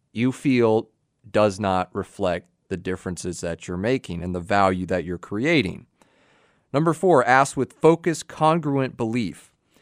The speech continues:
And I love this line. "If you aren't convinced about what you're asking for, how can anybody else be?"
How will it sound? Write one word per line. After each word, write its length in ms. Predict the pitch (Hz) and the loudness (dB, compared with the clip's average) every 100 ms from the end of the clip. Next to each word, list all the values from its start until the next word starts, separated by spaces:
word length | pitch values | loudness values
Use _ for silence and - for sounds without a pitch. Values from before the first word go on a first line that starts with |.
| _ _ - | _ _ -2
And 100 | 107 | 2
I 60 | 117 | 4
love 380 | 123 170 165 | 6 6 6
this 260 | 143 120 - | 4 2 0
line. 320 | 101 92 85 | -2 0 -2
"If 160 | 95 123 | -6 0
you 140 | 147 | 2
aren't 160 | 202 202 | 2 0
convinced 440 | 156 117 147 151 | -4 0 0 0
about 300 | 131 120 113 | 0 2 2
what 260 | 110 135 - | 2 -2 -2
you're 160 | 113 | -4
asking 520 | 98 107 127 - 139 135 | 0 0 0 -4 -6 -6
for, 380 | - 139 139 | -4 0 0
how 180 | 131 165 | -2 -4
can 200 | 185 127 | -2 -6
anybody 540 | 110 117 107 101 95 90 | -4 -4 -2 -2 -2 -4
else 260 | 90 82 - | -4 -4 -8
be?" 380 | - 67 64 | -14 -16 -16